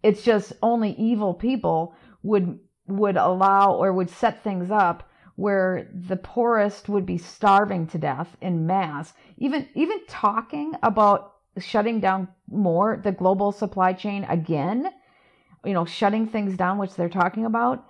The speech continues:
is evil in and of itself when we have treatments for, we had treatments for covid. There's no reason to shut things down.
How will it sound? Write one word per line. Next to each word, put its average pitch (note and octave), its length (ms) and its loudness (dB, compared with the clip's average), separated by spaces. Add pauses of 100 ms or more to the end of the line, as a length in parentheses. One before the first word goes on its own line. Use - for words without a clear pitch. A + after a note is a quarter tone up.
(480)
is G#3+ 360 4
evil A3 760 2 (100)
in A3 160 0
and G3 140 -2
of E3+ 100 2
itself F#3+ 520 0
when F3 140 -4
we F#3 120 -2
have F3 180 -2
treatments G#3+ 680 -6 (120)
for, F3+ 540 -2 (380)
we A3 200 -2
had B3 220 2
treatments D4 420 -8
for G3 140 -2
covid. D3 540 -6 (280)
There's A#3+ 300 0
no C4 180 2
reason E4+ 300 -4
to G#3+ 60 -4
shut - 260 -6
things G#3+ 220 -4
down. A#3+ 360 -2